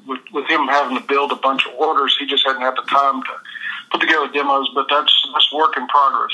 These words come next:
there, and I've had a lot of people volunteer demos for me, but, uh, nothing has come about yet, but I know Kevin's going to. He just, uh, hadn't had the time.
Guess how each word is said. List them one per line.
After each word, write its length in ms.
there, 320
and 80
I've 120
had 140
a 40
lot 140
of 80
people 280
volunteer 560
demos 480
for 220
me, 220
but, 120
uh, 160
nothing 320
has 240
come 180
about 400
yet, 160
but 100
I 80
know 140
Kevin's 440
going 320
to. 300
He 80
just, 380
uh, 140
hadn't 240
had 140
the 160
time. 360